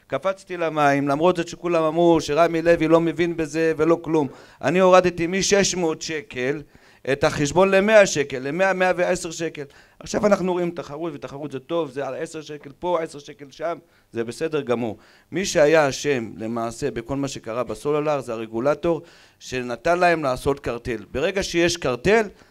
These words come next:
אי אפשר, אי אפשר לעשות כלום בסופו של דבר. ברגע שאתה שומר, שובר את הק-, את הקרטל,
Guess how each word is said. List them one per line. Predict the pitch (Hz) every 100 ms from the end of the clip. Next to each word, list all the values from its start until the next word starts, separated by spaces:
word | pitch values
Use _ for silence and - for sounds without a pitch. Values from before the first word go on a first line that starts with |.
| _ _ _ _ _ _ _ -
אי |
אפשר, | 175 165 151 147
אי | 180 214
אפשר | 202 170
לעשות | 156 180 -
כלום | 165 160 131
בסופו | 131 113 117
של |
דבר. | 113 113
ברגע | 156 208
שאתה | 196 175
שומר, | 170 151 170 175
שובר | - 131 180
את | 190
הק-, | 160 139
את | 117 -
הקרטל, | 110 117 120